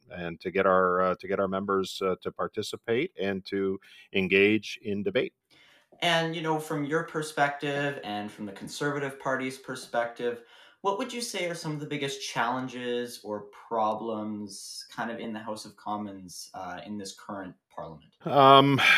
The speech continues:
Speaker 1: well, fr-, I mean, from my perspective, uh,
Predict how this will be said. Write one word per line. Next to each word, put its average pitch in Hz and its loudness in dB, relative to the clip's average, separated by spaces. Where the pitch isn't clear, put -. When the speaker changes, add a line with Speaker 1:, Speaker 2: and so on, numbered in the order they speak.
Speaker 1:
well, 156 12
fr-, 147 0
I 135 2
mean, 120 4
from 117 -2
my 120 4
perspective, 92 0
uh, 87 0